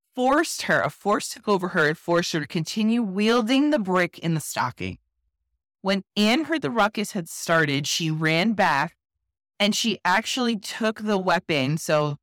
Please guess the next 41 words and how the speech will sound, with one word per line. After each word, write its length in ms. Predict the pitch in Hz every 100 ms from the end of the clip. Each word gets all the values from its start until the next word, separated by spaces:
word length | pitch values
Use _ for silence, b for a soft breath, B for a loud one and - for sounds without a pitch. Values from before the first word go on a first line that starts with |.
| _ _
the 80 | 135
brick 320 | 139 143 -
in 120 | 147
the 60 | 135
stocking, 520 | - 151 143 139 139
from 180 | - 170
Pauline, 540 | 175 170 151 143 165 226 _ _ _
and 100 | 208
she 140 | - 240
made 160 | 196
sure 140 | - 170
to 80 | 151
get 120 | 143
a 60 |
few 280 | 131 - 143
blows 340 | 135 135 120 120
in 160 | 120
too. 240 | 117 135 98
She 220 | - -
was 180 | 302 202
pissed 360 | - 196 151 -
that 160 | 127
this 200 | - 190
mom, 420 | 185 180 156 135 139
who 120 | 175
never 520 | 175 208 302 339 330
even 300 | 320 294 277
knew 160 | 269 285
what 180 | 254 233
the 60 |
question 520 | - 254 254 - 240
was, 300 | 214 208 170
was 180 | 160 160
gonna 300 | - 170 160
say 300 | - 151 147
no. 220 | 123 107 - - _ _ _ _ _ _ _ _ _ _ _ _ _ _ _ _ _ _ -
So 220 | - 185
fun. 300 | - 135 107 _ _ _ _ - 170
So 360 | - 196 185 180
they're 220 | 185 202 196
done. 600 | 196 214 208 208 214